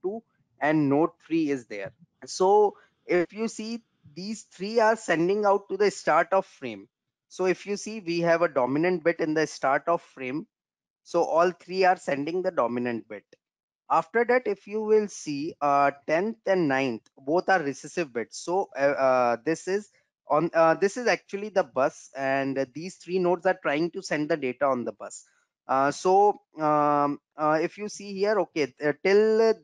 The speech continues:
this, if you will see till eighth bit, it's all are, uh, dominant only. So till this, it will send.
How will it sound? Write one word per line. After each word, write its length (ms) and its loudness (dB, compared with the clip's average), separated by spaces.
this, 500 -2
if 220 -8
you 140 -2
will 280 2
see 360 -20
till 180 4
eighth 340 0
bit, 200 0
it's 560 -6
all 300 4
are, 400 2
uh, 360 2
dominant 520 0
only. 380 -10
So 220 -8
till 260 -2
this, 260 -4
it 200 -12
will 160 -4
send. 300 -10